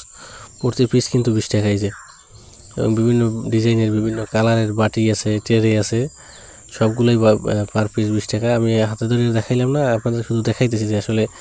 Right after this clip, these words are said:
বিশ টাকায় কী কী পাওয়া যায় এই বাজারেও। এই গ্লাসের ঢাকনা, লবণের বাটি, ছোট বড় তরকারির বাটি, ডালের বাটি, আপনার আনলিমিটেড আইটেম সবগুলোই কিন্তু per piece বিশ টাকা। এই যে এদিকে আছে স্টিলের চামচ আছে, ভাতের চামচ, ডালের চামচ,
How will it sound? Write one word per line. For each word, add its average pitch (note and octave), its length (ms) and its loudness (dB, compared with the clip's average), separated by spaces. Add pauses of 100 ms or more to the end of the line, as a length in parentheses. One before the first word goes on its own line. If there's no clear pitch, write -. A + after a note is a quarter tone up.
(320)
বিশ A2+ 200 0
টাকায় B2+ 240 0
কী B2+ 120 2
কী A#2 120 2
পাওয়া G#2 240 2
যায় G2+ 200 0 (160)
এই A#2+ 160 2
বাজারেও। A2+ 420 4 (800)
এই A2+ 120 -2
গ্লাসের A2 340 0
ঢাকনা, G#2+ 360 0 (180)
লবণের G#2+ 420 2
বাটি, G#2+ 300 0 (600)
ছোট A2+ 220 0
বড় A2 320 2
তরকারির A2 460 4
বাটি, G#2+ 340 2
ডালের A2 360 2
বাটি, G#2+ 260 0 (200)
আপনার G#2+ 340 -2 (560)
আনলিমিটেড D3 580 4
আইটেম G#2+ 320 2 (600)
সবগুলোই B2 380 2
কিন্তু A#2 160 0
per A2+ 160 2
piece G#2+ 220 -2
বিশ G#2+ 140 -2
টাকা। G#2 240 -2 (200)
এই A2+ 100 -2
যে A2 100 2 (100)
এদিকে A2 200 2
আছে A2+ 120 0
স্টিলের A2 280 -2
চামচ G#2+ 320 0
আছে, A2+ 140 0
ভাতের G#2+ 280 -2
চামচ, G#2+ 360 0
ডালের G#2+ 340 0
চামচ, G#2+ 260 0